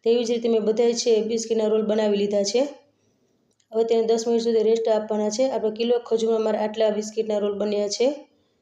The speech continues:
ચા-, આઠ ને સાતક બન્યા છે.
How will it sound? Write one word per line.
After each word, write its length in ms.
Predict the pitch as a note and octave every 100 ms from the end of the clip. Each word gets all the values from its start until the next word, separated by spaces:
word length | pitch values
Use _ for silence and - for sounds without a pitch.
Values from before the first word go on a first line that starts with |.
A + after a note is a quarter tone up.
| _ _ _
ચા-, 280 | - A3+ A3
આઠ 320 | - A#3 A#3
ને 140 | G#3+ G#3+ G#3 - _ _ _ _ _ _ _ _ _ _ _ _ -
સાતક 360 | - A#3 A#3
બન્યા 440 | G#3+ G#3+ G#3+ G3+ G3
છે. 240 | A3